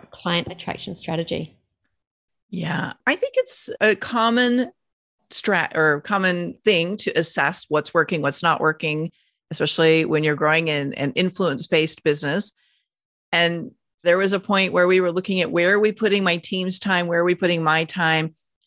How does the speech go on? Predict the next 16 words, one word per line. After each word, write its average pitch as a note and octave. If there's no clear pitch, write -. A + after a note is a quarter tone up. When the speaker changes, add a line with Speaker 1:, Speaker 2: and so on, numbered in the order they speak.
Speaker 2:
What E3+
is F#3+
getting F#3+
the E3+
results E3
we E3+
want? D#3+
What's D#3
not? D#3
And C#3+
we D#3+
looked E3
at D#3+
it D#3
and D3+
went, D#3